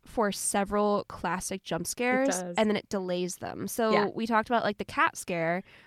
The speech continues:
Speaker 1: where it's, like, they're sneaking through, and, like, they're really scared, and then, bam, there's a fucking cat,
Speaker 2: Yeah.
Speaker 1: and, like, "Oh, haha, that was it all along." And then sometimes it goes further and saying, like, "Oh, I'm scared by the cat. At least I'm safe." They turn around, murderers right there.
Speaker 2: Right.
Speaker 1: So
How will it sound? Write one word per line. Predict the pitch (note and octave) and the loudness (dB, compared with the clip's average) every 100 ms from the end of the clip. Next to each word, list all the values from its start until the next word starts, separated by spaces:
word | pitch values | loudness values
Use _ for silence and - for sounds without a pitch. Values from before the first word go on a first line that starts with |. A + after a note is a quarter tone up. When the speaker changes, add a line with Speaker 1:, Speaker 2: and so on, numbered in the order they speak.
| - | -4
Speaker 1:
where | G#3+ | 0
it's, | G#3 F#3+ | 2 2
like, | A3 G3 | 0 0
they're | - F#3+ | -2 -6
sneaking | - G3+ F#3+ F3 | -2 -4 -2 -6
through, | - B3+ B3+ A#3+ A#3+ A#3+ | -6 -4 0 2 2 2
and, | A3 G#3 | 2 0
like, | F3+ F3+ - - - | -2 -4 -8 -16 -4
they're | G#3 | -2
really | F#3 - | 0 -2
scared, | - C4 A#3+ A#3 A3+ - | -2 2 4 6 4 4
and | A#3 | 4
then, | A3 F3 _ _ _ | 2 0 _ _ _
bam, | G#4+ A4 F4 | 8 10 10
there's | B3+ G#3+ | 10 4
a | F3+ | 2
fucking | - F4+ D4 C4 | 2 2 4 0
cat, | G#3+ F#3 F#3 F3+ | 2 4 6 4
Speaker 2:
Yeah. | A#3 A3+ G3 | 6 10 10
Speaker 1:
and, | D#3 | 8
like, | G3 - | 4 6
"Oh, | D#4 C#4 B3 | 10 10 8
haha, | C4 F4 C4+ B3 | 6 10 10 10
that | B3+ A#3 | 8 8
was | A#3+ | 8
it | A#3 | 8
all | A3 G#3+ | 8 6
along." | G#3+ G3+ F3+ F#3 - | 6 4 2 0 0
And | G3+ | 0
then | G3 | 0
sometimes | - D#4 C#4 G#3 F#3+ F#3+ | 0 -2 0 0 0 -2
it | G3 | -6
goes | F3+ E3+ | -6 -8
further | - A#3+ A3+ G#3+ | -2 0 0 0
and | G3 | -2
saying, | - G3 F#3+ | -2 -2 -2
like, | F#3 F#3+ - - - | -2 -4 -10 -14 2
"Oh, | D#4 | 4
I'm | C#4+ | 4
scared | - D#4 | 4 6
by | D4+ C#4+ | 8 6
the | |
cat. | C#4+ E4+ D#4+ C4+ - | 4 4 8 8 6
At | C4 | 2
least | E3+ C#4 D#4+ | 4 2 4
I'm | D#4 | 2
safe." | - F#4 E4 D#4 | 2 2 4 4
They | A3+ | 2
turn | - G#3 | 2 0
around, | G3+ G3 | 0 0
murderers | F3 D#3 D#3 - | -2 -4 -6 -8
right | - | -8
there. | - F#3+ | -4 4
Speaker 2:
Right. | G#3+ E3+ | 6 8
Speaker 1:
So | A#3 A3 | 8 6